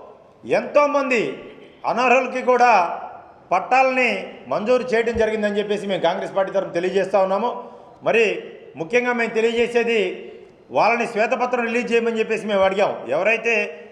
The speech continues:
ఆ ఇరవై వేల, ఇరవై ఒక్క వెయ్యి మందికో పట్టాలు పంపిణీ చేశారో, వాళ్ళ పంపిణీదారులు ఎవరైతే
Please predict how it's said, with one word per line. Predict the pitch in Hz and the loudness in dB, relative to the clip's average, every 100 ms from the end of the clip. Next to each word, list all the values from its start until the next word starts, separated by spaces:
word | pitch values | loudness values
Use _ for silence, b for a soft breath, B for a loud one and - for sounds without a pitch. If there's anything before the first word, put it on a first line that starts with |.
| - | -2
ఆ | 143 | -2
ఇరవై | 151 185 226 | 2 2 2
వేల, | 226 233 226 | 2 4 4
ఇరవై | 226 202 226 226 | 2 2 2 0
ఒక్క | 226 | 2
వెయ్యి | 226 226 | 0 0
మందికో | 226 220 226 220 180 - - - 143 | 0 0 4 4 4 -2 -12 -8 -6
పట్టాలు | 160 226 220 | 2 2 2
పంపిణీ | 202 196 226 | -2 -2 -2
చేశారో, | 214 214 226 220 269 269 - - - - - - - | -2 2 4 4 4 0 -8 -12 -18 -20 -20 -16 0
వాళ్ళ | 160 190 | 2 2
పంపిణీదారులు | 175 156 202 254 262 254 233 240 233 233 - | 0 -2 -2 0 0 2 4 4 2 0 -2
ఎవరైతే | 156 196 233 233 240 202 - - | -2 0 0 2 0 0 -6 -16